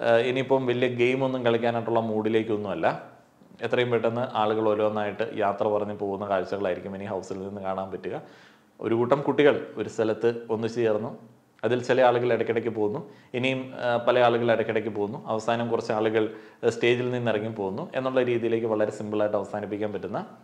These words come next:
ഒരു സീസണാണ് ബിഗ് ബോസ് സീസൺ സിക്സ്. ഏതായാലും ഇനി ബിഗ് ബോസിലേക്കൊക്കെ വരുന്ന ആളുകൾക്ക് ഈ സീസൺ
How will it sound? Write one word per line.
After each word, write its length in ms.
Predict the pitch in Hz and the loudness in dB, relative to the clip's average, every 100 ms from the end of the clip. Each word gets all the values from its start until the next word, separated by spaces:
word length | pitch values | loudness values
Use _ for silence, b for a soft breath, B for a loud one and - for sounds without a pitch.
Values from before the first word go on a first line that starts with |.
| _ - | _ -6
ഒരു 140 | 107 | -6
സീസണാണ് 460 | 107 101 101 95 123 | -4 -6 -6 -6 -6
ബിഗ് 200 | 110 85 | -8 -8
ബോസ് 280 | 95 104 - | -4 -4 -4
സീസൺ 320 | 85 - 87 | -10 -8 -12
സിക്സ്. 280 | - - - - | -12 -12 -12 0
ഏതായാലും 400 | 180 - 165 170 170 | 4 8 10 8 4
ഇനി 120 | 147 | -2
ബിഗ് 200 | 160 131 | 0 0
ബോസിലേക്കൊക്കെ 500 | 135 139 143 135 127 | 4 4 4 2 2
വരുന്ന 260 | 120 113 117 | 2 2 2
ആളുകൾക്ക് 640 | 101 101 98 85 98 123 | 2 2 -2 -4 -2 -2
ഈ 140 | 175 202 | 0 0
സീസൺ 400 | 156 147 147 | 2 0 -2